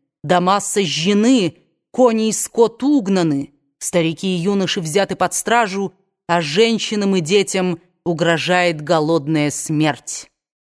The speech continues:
Всем было хорошо известно — что творили янки в Миссури, в Кентукки, в Теннесси, в Виргинии. Даже малые ребятишки, дрожа от ненависти и страха, могли бы поведать об ужасах,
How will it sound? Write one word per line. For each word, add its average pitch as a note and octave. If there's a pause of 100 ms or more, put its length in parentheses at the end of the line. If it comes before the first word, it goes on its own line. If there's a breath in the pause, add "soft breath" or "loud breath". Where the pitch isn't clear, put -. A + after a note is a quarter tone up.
(260)
Всем C#4+
было D3+
хорошо D#3
известно — D#3 (340)
что F#3
творили F3+
янки G3
в D#3+
Миссури, G#3
в -
Кентукки, F3+
в -
Теннесси, G3+ (240 soft breath)
в F3
Виргинии. F3+ (380)
Даже F#3
малые G3
ребятишки, F#3+ (320)
дрожа E3
от -
ненависти F#3
и F3
страха, F#3+ (320 soft breath)
могли F3+
бы F#3
поведать F3
об D#3+
ужасах, F3+